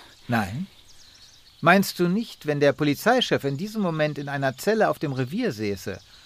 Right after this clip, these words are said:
wüssten die Beamten dort etwas davon? <laughs> Keine Angst, Miller.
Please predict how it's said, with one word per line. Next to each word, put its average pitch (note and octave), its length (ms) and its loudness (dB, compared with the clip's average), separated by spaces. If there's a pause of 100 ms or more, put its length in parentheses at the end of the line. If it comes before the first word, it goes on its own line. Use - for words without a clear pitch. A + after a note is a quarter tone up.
(120)
wüssten D#3 280 -4
die F#3 100 0
Beamten C#3 540 -4
dort E3+ 160 -4
etwas - 320 -6
davon? A3+ 380 -8 (800)
<laughs> - 1120 -6 (880)
Keine D#3 340 6
Angst, G#2+ 360 2
Miller. F#2 340 -8